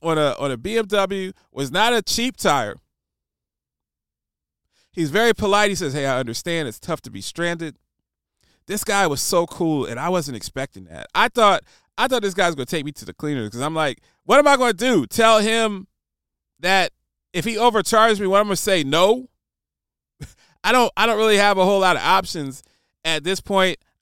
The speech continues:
I'm black. I'm kind of afraid to be in, in New England,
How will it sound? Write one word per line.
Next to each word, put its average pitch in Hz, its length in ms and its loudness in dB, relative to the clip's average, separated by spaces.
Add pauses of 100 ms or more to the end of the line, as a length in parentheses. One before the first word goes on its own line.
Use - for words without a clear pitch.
(140)
I'm 156 220 -4
black. 175 500 -2 (260)
I'm 160 140 -6
kind 196 180 0
of 180 80 0
afraid 175 460 -2
to 180 100 -4
be 185 360 -8
in, 175 320 -4
in 180 220 -6
New 165 160 -4
England, 196 520 -4